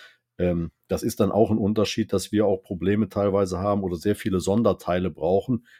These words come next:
die wir anpassen müssen, damit wir, ähm, auch genügend, sag ich mal, Vorratsstoff oder Brennstoffe et cetera pp.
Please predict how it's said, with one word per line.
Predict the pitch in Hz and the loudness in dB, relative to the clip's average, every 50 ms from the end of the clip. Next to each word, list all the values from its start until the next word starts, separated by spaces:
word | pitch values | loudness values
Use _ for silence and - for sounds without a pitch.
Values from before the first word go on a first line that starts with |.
| _ _ - | _ _ -6
die | 98 95 | -4 0
wir | 95 90 - | 0 0 0
anpassen | 92 101 104 - - 101 101 - - 104 98 | 0 -2 -2 0 0 0 0 0 -2 -2 -2
müssen, | 101 107 - - 113 107 98 | 0 -2 -2 -2 -2 0 0
damit | 95 87 92 101 98 - - | 2 2 2 0 -2 -4 -2
wir, | 104 101 98 98 95 _ _ _ _ _ _ _ _ - | 0 0 0 0 -2 _ _ _ _ _ _ _ _ -4
ähm, | 92 92 92 92 92 92 90 87 - | -2 0 2 2 2 2 0 -2 -2
auch | - 90 95 - - _ _ _ _ _ _ _ - | -4 -4 -4 -4 -6 _ _ _ _ _ _ _ -10
genügend, | - 87 90 92 95 101 107 113 98 92 | -6 -4 -2 0 0 0 0 0 -2 -2
sag | - 95 92 92 | -4 -6 -4 -4
ich | 95 87 | -4 -2
mal, | 95 92 85 - | 0 0 0 -2
Vorratsstoff | - - 98 101 90 90 90 - - - - 98 95 - - | -2 -4 -4 -2 0 -2 -2 -2 -4 -4 0 0 0 0 0
oder | 80 73 | -4 -4
Brennstoffe | 71 - 90 87 90 - - - 90 95 - | -4 -4 -6 -6 -6 -6 -6 -6 -6 -4 -2
et | 80 - - - | -4 -4 -4 -6
cetera | - 101 90 - 90 82 87 90 | -8 -8 -6 -6 -4 -4 -4 -6
pp. | - 87 78 - - 92 92 92 92 | -6 -8 -8 -6 -4 -4 -4 -4 -4